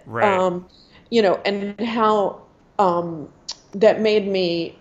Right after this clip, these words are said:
Speaker 2: uh, sort of aware of the sandbox I wanna play in. Um, so the other thing about, um, the book that were sort of lessons or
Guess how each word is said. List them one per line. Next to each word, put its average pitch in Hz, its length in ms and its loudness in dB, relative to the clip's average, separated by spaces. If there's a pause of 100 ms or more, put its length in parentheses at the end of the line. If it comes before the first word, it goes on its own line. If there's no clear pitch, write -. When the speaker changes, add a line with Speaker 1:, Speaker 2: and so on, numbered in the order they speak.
Speaker 2:
uh, 170 300 2
sort 220 200 6
of 170 100 0
aware 190 920 4
of 175 340 -4
the 277 80 0
sandbox 196 1000 -2
I 175 80 2
wanna 165 280 -4 (140)
play 185 520 2
in. 151 320 -8 (580)
Um, 165 460 -2 (960)
so 254 560 4 (560)
the 269 480 -2 (1200)
other 339 260 6
thing 254 340 0
about, 208 680 0
um, 185 380 -2 (1300)
the 202 160 0
book 226 460 2 (160)
that 196 260 0
were 185 440 0
sort 190 220 0
of 175 100 -2
lessons 175 720 2
or 170 300 2